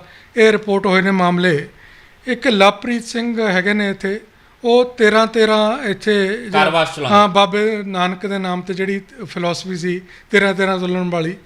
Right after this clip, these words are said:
Speaker 1: ਉਹ ਨਾਮ ਤੇ ਰੱਖ ਕੇ ਇੱਕ ਕਾਰਵਾਸ ਚਲਾ ਰਹੇ ਨੇ।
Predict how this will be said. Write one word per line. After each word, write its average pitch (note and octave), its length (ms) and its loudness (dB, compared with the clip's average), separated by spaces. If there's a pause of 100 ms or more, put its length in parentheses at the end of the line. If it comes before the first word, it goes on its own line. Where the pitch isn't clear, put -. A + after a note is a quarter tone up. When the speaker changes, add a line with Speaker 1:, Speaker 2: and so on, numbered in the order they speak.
(380)
Speaker 1:
ਉਹ B3 140 4
ਨਾਮ A3+ 260 4
ਤੇ G#3+ 140 -4
ਰੱਖ F#3 240 0
ਕੇ G3+ 120 -4
ਇੱਕ G3 200 -10
ਕਾਰਵਾਸ F3+ 580 0
ਚਲਾ E3 260 -4
ਰਹੇ D3 160 -6
ਨੇ। C#3+ 140 -12